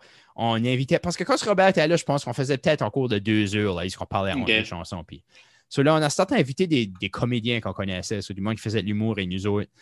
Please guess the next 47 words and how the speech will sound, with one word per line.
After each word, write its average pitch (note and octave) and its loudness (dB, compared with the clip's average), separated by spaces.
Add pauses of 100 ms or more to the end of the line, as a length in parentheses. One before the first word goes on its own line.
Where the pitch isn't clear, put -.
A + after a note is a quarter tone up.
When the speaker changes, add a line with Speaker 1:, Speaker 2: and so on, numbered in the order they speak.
Speaker 2:
Hmm. F#3+ -6
Speaker 1:
Euh, G2 2
on F2 -6
les G#2 -2
invitait A2+ 0
au A#2+ 2
show, C3+ 0
so, C3 -8
on A2 -4
était A#2+ -2
à A2+ 0
trois, G2+ -4
puis A#2 -8
on, D#2+ -8
tu C#2 -16 (240)
sais, D3 -2
on, F2 -6
on - -20
comptait G#2+ -2
les A2+ 0
affaires, G2+ -4
puis F#2 -10 (340)
c'est A#2+ 0
là, D3 8
on C#3+ 4
dirait C#3 2
qu'après C3+ -2
un C#3 0
élan, F3 2
bon, D3+ -2
on G2+ -2
a G2 -2
starté A2 -4
à A2 0
inviter A2+ 0
du G#2 -10
différent C#3 -2
monde, E3 -2
puis F#2+ -10
ça, G2+ -6
ça G2+ -2
a G2 -2
donné G#2 -2
comme F#2+ -4
on F#2 -6
était F2+ -8
comme, E2+ -12